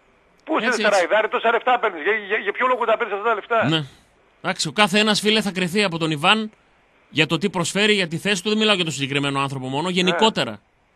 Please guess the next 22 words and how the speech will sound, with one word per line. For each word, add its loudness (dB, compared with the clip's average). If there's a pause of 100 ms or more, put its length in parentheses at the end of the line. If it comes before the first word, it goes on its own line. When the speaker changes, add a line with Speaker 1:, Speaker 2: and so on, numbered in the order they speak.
Speaker 1:
Το -6
Speaker 2:
Όταν, 0
Speaker 1:
οποιοδήποτε. 0
Speaker 2:
όταν 2
τελειώσει 2
αυτή -6
η 2
ιστορία. -4
Γιατί, 2
Speaker 1:
Εμείς, -4
ε, -8 (120)
Speaker 2:
πρόσεξε, -2
γιατί; -2 (300)
Γιατί 0
γνωρίζαμε 4
ότι 0
μας -2
περιμένουν -2 (640)
και 0
ότι 0
θα -2
μας 0